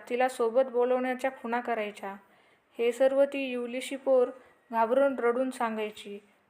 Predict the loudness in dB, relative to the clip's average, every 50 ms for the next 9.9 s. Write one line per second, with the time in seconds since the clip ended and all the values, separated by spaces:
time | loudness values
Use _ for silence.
0 | _ _ _ -2 -2 -2 -2 -2 2 4 4 4 4 2 0 0 4 4 4 2
1 | 2 0 2 2 2 2 0 0 0 -2 -2 -4 -8 -16 _ _ -6 0 2 2
2 | 2 2 4 2 2 2 2 2 0 2 4 2 0 0 0 -2 -2 -2 -4 -8
3 | -14 -20 -20 _ _ _ _ _ -8 -8 -6 -4 -2 0 2 0 0 2 2 2
4 | 2 2 0 -4 -4 -6 -6 -2 -4 -4 -2 2 2 2 2 0 -4 -6 -6 -8
5 | -6 -4 -4 -4 -4 -6 -8 -4 -2 -2 -2 0 0 0 0 0 0 0 0 0
6 | -2 -2 -2 -6 -8 -8 -10 -10 -10 -8 -8 -10 -10 -10 -10 -10 -10 -14 -18 _
7 | _ _ _ _ _ _ _ _ _ _ _ _ _ _ _ _ _ _ -4 -2
8 | 0 0 0 0 0 -2 -2 -6 -10 -14 _ _ _ _ _ _ _ _ _ _
9 | _ _ -8 -8 -2 0 0 0 0 0 0 0 2 4 2 0 0